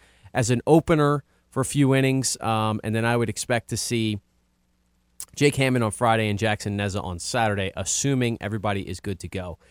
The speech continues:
But App State, look, this is a team that really came in. We knew they could score a ton of runs. They had scored a ton of runs all season long, but,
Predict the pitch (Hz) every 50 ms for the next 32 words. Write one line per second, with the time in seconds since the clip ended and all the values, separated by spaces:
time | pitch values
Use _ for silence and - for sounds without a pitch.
0 | _ _ _ _ _ _ _ - 185 180 - - 185 240 262 - - - - 170
1 | 156 147 131 - 139 135 123 113 - 117 139 180 185 - - 180 180 175 - -
2 | - 156 151 147 143 143 139 120 131 123 - - 113 110 127 143 151 160 147 -
3 | - - 143 143 135 123 120 117 117 117 117 117 113 - _ _ _ _ _ _
4 | _ _ _ 117 123 117 120 131 156 165 202 196 - 175 - - - 147 143 135
5 | - - 147 143 147 135 107 92 92 92 98 104 - - - 117 104 110 107 -
6 | - - - 139 139 143 143 139 - 143 135 131 127 123 123 123 113 117 113 117
7 | 120 - - 131 110 127 123 110 95 92 92 95 101 107 110 127 127 123 120 -